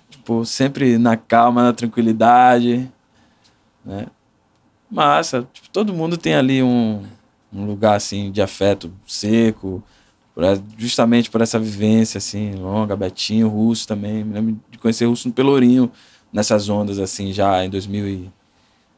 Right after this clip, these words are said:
dois mil e sete, eu acho, a primeira vez que eu vi Russo, ele tava subindo pra tocar no Pelourinho e ele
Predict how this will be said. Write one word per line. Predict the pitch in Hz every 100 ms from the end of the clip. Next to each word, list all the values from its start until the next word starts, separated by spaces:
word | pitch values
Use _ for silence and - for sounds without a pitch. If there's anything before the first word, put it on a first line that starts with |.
| _ _
dois | 92
mil | 95 110
e |
sete, | - - - 113 117 107
eu |
acho, | 101 90
a | 90 _ _ - _
primeira | 104 104
vez | 98
que | 104
eu |
vi | 98
Russo, | 95 107 104
ele | 101 107
tava | - 113
subindo | - 104 113
pra | 117
tocar | 107 107
no | 110
Pelourinho | 120 117 110 117 139
e | 135 131
ele | 127 135 127